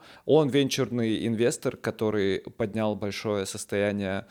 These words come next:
на том, что он вкладывал деньги в какой-то финансовый проект. Потом этот проект выкупили PayPal. Но последние несколько лет он занимается своим проектом по борьбе со старением, который называется Blueprint.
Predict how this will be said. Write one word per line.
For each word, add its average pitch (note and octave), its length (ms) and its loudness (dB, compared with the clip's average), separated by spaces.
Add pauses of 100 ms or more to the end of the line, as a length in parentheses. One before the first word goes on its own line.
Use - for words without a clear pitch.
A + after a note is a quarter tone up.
на G2 80 -6
том, A2+ 180 0
что - 160 -4
он A2 60 -2
вкладывал A#2 380 0
деньги A2+ 340 -4
в G2+ 520 -4
какой-то G#2+ 280 -4
финансовый A2+ 540 -4
проект. A#2+ 560 -4
Потом B2 280 0
этот G#2+ 220 -4
проект A2 380 0
выкупили G2 840 -4
PayPal. C#3+ 720 2
Но C#3+ 220 6
последние C#3+ 540 2
несколько C3 400 -2
лет E3+ 240 4
он C#3+ 100 0
занимается C3 560 2
своим B2 320 4
проектом A2+ 640 4
по A2+ 440 4
борьбе A2 460 2
со G2 140 -8
старением, B2 320 2
который A2 460 -2
называется A#2+ 480 0
Blueprint. A2+ 800 0